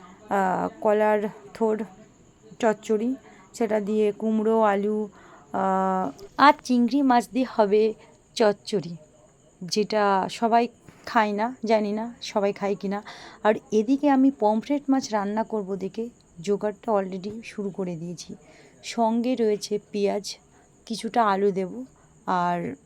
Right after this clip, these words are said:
সবজি কে-, গুলো কেটে রেডি করব। আর এদিকে কলার থোড়টা, আহ, মানে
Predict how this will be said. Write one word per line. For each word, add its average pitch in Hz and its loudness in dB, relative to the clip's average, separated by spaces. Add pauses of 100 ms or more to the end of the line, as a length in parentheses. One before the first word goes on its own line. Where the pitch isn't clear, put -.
(880)
সবজি 208 -2 (100)
কে-, 202 0
গুলো 220 0
কেটে 214 0
রেডি 196 0
করব। 185 -6 (320)
আর 190 0 (220)
এদিকে 226 2 (680)
কলার 214 6 (160)
থোড়টা, 226 2 (680)
আহ, 190 2 (540)
মানে 220 -2